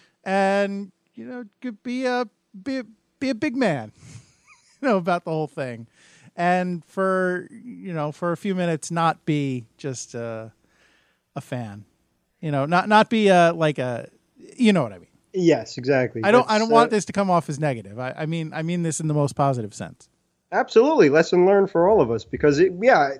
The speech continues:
Speaker 2: these are human beings and they are making a living this way. So we kinda take it a little bit too seriously to a certain extent. But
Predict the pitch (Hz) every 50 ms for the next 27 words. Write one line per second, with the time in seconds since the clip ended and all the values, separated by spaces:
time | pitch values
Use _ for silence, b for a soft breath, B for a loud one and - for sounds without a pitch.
0 | - _ 165 151 151 170 156 208 208 214 185 202 226 214 208 185 175 147 185 180
1 | 180 185 202 202 185 151 160 160 156 151 147 147 b b b b b b b -
2 | 135 151 170 190 196 185 190 190 - 190 170 170 160 160 180 156 160 151 143 139
3 | 127 - 131 131 131 127 123 123 - - 139 135 131 131 127 b b b b b
4 | b 147 147 - 180 175 175 170 196 175 - 170 160 175 214 233 233 - 226 220
5 | - 220 214 208 - - 220 214 208 202 190 196 - 190 180 175 175 - 170 165
6 | 170 165 151 - 175 175 170 156 143 - - - 147 135 131 127 - _ _ _
7 | _ _ _ _ _ - 117 107 131 139 135 127 -